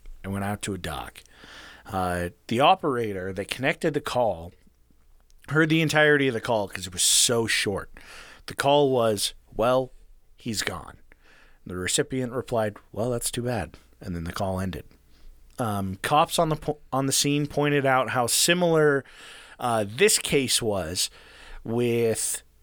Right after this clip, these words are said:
one from about five years earlier involving a man who fell to his death in New York City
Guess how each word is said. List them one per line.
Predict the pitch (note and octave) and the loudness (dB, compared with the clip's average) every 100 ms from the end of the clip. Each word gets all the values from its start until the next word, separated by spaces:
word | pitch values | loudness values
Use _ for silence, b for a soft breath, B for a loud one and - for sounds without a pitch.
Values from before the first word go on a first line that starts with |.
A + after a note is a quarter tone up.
| _ | _
one | B2 D3 D#3+ D3+ | 0 2 0 -2
from | - C#3+ | -2 0
about | C#3 C3+ E3+ D#3+ | 2 4 2 2
five | - E3 D#3+ E3+ | -2 2 4 2
years | C#3+ C#3 A#2+ | 2 0 2
earlier | C#3 C#3+ C3+ B2 A2+ | 2 4 2 2 2
involving | A2 B2+ C3+ C3+ | 0 0 2 0
a | C3 | -2
man | A#2+ B2 B2 | 0 0 -2
who | G#2+ A#2 G#2+ | -2 -2 -2
fell | - B2 B2+ | 0 0 0
to | B2 | 0
his | A2 | -2
death | - B2 B2 | 0 0 0
in | A#2+ | -2
New | A#2 | -2
York | A2 G#2 - | 0 -2 -2
City | - G#2+ G2+ F#2+ | -2 -2 -2 -6